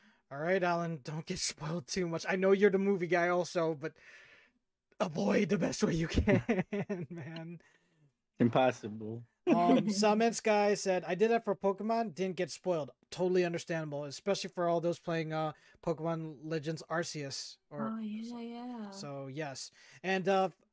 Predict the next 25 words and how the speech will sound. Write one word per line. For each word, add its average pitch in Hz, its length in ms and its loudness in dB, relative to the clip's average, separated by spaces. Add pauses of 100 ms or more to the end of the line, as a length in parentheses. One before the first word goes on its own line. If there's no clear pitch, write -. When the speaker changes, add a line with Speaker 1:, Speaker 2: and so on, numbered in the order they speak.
(320)
Speaker 1:
Salmon 208 340 2
Sky 196 220 2
said, 175 360 -2
"The 170 80 -2
graphic 170 320 -4
novel 160 300 -4
Chew," 254 500 2
which 160 280 -6
is 151 100 -6
an 165 160 -6
awesome 156 260 -6
graphic 139 280 -10
novel. 135 300 -12
I've 139 200 -12
heard 131 300 -14
great 135 200 -16
stories 135 560 -12
and 135 260 -14
reviews 131 260 -14
about 131 220 -18
that. 151 200 -14 (320)
And 262 240 0
Foxy 247 460 4
Speaker 3:
Mm-hmm. 220 100 0
Speaker 1:
s-, 262 140 -4